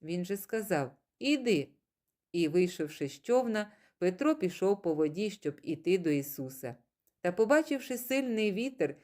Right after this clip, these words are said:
злякався, почав тонути і закричав, гукаючи: «Господи, спаси мене!» І зараз Ісус, простягнувши руку, схопив його та й каже йому: «Маловірний,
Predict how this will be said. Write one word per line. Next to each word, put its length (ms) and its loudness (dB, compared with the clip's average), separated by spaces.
злякався, 800 0
почав 460 0
тонути 440 0
і 60 4
закричав, 600 2
гукаючи: 640 2
«Господи, 560 0
спаси 540 0
мене!» 360 -4
І 120 0
зараз 500 4
Ісус, 480 -4
простягнувши 920 -2
руку, 440 2
схопив 600 0
його 220 2
та 120 -2
й 100 0
каже 380 2
йому: 320 -4
«Маловірний, 920 2